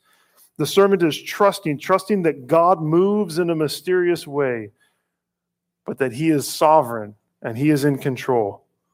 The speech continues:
The New Living Translation renders those last two phrases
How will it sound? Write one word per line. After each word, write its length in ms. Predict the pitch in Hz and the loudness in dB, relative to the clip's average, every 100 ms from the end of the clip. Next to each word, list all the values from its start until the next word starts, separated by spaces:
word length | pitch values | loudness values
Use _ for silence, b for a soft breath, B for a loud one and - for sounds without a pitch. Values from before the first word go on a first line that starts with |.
| _ _ _ _ _ _ _ _ _ | _ _ _ _ _ _ _ _ _
The 140 | 208 143 | 0 4
New 180 | 156 160 | 6 6
Living 260 | 160 156 | 6 4
Translation 640 | 135 151 135 143 147 139 | 4 2 6 4 4 0
renders 400 | 135 147 143 135 | 2 2 2 0
those 240 | 127 139 127 | 2 2 4
last 340 | 139 147 147 | 4 4 0
two 120 | 156 | -4
phrases 640 | 143 147 147 135 127 117 | 0 2 4 2 -2 -6